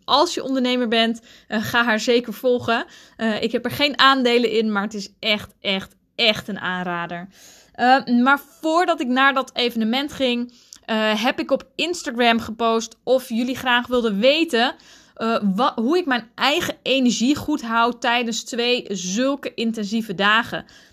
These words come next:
Nou, jullie waren nogal massaal in je reactie, dus dat is alleen maar superleuk. Eh, jullie wilden heel erg graag weten wat ik doe om op zulke dagen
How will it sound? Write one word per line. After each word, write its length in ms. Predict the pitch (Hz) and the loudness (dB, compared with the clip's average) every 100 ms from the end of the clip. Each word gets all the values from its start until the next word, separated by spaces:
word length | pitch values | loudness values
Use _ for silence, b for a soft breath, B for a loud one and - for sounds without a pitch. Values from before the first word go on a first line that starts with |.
| b | b
Nou, 160 | 190 - | -8 -6
jullie 260 | 202 233 | -4 -2
waren 300 | 233 233 226 | 2 2 2
nogal 300 | 220 233 240 | 0 2 4
massaal 720 | 214 220 240 - - 294 330 - | 6 6 4 0 0 2 0 -2
in 120 | 247 | -2
je 120 | 226 | -2
reactie, 460 | 196 208 247 - 247 | -2 -2 -4 -6 -10
dus 160 | 220 | -8
dat 160 | 226 214 | -10 -10
is 100 | 214 | -10
alleen 240 | 214 208 | -8 -6
maar 180 | 196 196 | -6 -6
superleuk. 920 | - - - 320 320 208 190 208 - b b b | -8 -8 -2 -2 -2 -2 -2 -4 -8 b b b
Eh, 160 | b 233 233 | b 0 2
jullie 180 | 302 320 | 2 2
wilden 240 | 311 254 | 0 0
heel 300 | 208 269 311 | 2 2 2
erg 180 | 233 240 | 0 -2
graag 260 | 240 226 | 0 0
weten 560 | 226 214 220 220 208 202 B B B | 0 0 0 0 -2 -4 B B B
wat 360 | 190 254 311 | 4 6 4
ik 180 | - 226 | 2 -4
doe 280 | 214 240 247 | -2 -2 0
om 140 | 226 | -2
op 100 | 220 | -2
zulke 380 | 220 - 254 269 | -4 2 4 4
dagen 540 | 214 208 208 233 202 | 4 6 4 2 0